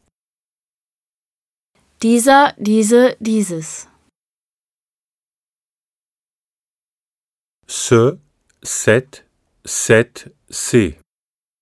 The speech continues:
Speaker 1: Eine Jeans.
Speaker 2: Un jean.
Speaker 1: Nichts.
Speaker 2: Ne rien.
Speaker 1: Ein Stiel.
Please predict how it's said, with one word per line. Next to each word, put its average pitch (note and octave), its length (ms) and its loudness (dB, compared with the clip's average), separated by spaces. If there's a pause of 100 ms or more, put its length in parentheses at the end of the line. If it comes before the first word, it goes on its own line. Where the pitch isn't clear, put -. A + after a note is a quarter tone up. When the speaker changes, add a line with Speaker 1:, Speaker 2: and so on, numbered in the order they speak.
(240)
Speaker 1:
Eine F#3+ 220 0
Jeans. A3 480 2 (2250)
Speaker 2:
Un G2+ 180 0
jean. F2+ 560 -2 (1200)
Speaker 1:
Nichts. - 580 0 (2250)
Speaker 2:
Ne C3 220 4
rien. F#2+ 560 -2 (1120)
Speaker 1:
Ein F#3+ 180 -2
Stiel. G3 540 0